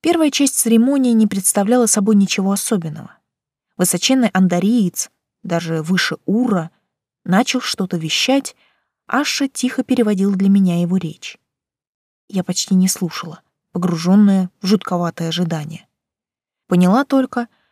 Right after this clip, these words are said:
что сначала сделали небольшой экскурс в историю Андоры, затем многословно описали процесс покорения мрака. Ближе к концу оратор перешёл на описание подвигов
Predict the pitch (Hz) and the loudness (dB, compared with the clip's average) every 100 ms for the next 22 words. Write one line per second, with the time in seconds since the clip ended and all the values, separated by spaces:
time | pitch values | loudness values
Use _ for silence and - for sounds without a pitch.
0 | _ - 196 190 226 339 330 240 208 262 | _ -6 -4 -2 0 2 2 2 4 4
1 | 254 240 214 185 180 240 240 - 240 - | 4 4 4 2 0 0 0 0 -2 0
2 | - 226 - - 202 - 214 214 202 208 | -2 -2 -2 -2 0 0 2 2 2 2
3 | 208 202 233 180 151 - _ _ _ _ | 2 4 4 2 -2 -14 _ _ _ _
4 | _ 190 170 - 262 269 - _ _ 202 | _ -6 -2 2 2 0 -4 _ _ 0
5 | 190 180 175 - 196 233 240 233 208 190 | 2 4 2 2 2 4 2 2 0 0
6 | 196 185 185 - 190 - 185 185 180 190 | -2 -2 -4 -2 -4 -4 -2 0 2 4
7 | 196 190 160 - 165 - _ _ _ _ | 4 2 -2 -8 -16 -18 _ _ _ _
8 | _ _ - 185 180 170 - 165 - 240 | _ _ -2 2 4 2 -2 -2 -2 2
9 | 247 180 202 - 202 _ _ - 202 - | 2 2 0 0 -6 _ _ 2 2 4
10 | 208 202 190 190 208 190 190 185 - 185 | 4 6 4 0 0 4 4 2 0 -2
11 | 175 175 180 - | -2 -2 -2 -6